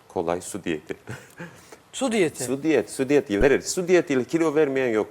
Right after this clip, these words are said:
Speaker 1: Şu ana kadar yedi bin tane hastada sıkıntı çektim. Biri yüz otuz ya-,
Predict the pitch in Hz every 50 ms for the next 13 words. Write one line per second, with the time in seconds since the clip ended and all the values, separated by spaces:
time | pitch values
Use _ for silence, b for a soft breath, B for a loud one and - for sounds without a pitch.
0 | - - - - - 156 160 160 151 139 - - 120 110 101 104 131 135 151 143
1 | 143 127 - 131 120 113 117 - _ _ _ _ _ _ _ _ _ _ _ _
2 | _ _ _ _ _ _ _ - - 120 113 - - 107 95 98 - - - -
3 | 98 90 - - - - 85 - _ - 120 - B B B B B B B -
4 | 143 135 135 120 131 123 127 135 135 - 143 120 120 117 -